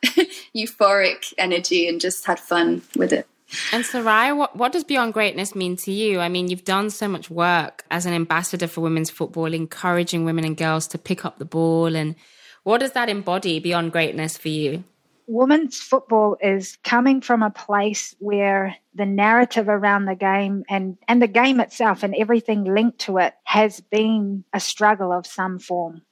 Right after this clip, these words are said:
Speaker 3: We've always
Speaker 2: Right.
Speaker 3: been battling against, you know, historical injustices, you know, um, lack of equality, like, all these things. For so long, even our own narrative has been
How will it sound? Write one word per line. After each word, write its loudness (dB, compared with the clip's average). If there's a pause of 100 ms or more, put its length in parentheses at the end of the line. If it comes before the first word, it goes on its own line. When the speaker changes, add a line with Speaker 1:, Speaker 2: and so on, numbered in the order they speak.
Speaker 3:
We've 2
always 6
Speaker 2:
Right. -10
Speaker 3:
been 2
battling 2
against, -2
you -6
know, -2
historical 0
injustices, -2
you -6
know, 0
um, 0
lack 0
of -4
equality, 2
like, -2
all 2
these -2
things. -10 (240)
For 2
so 4
long, 2
even 4
our 4
own 4
narrative -2
has -2
been -4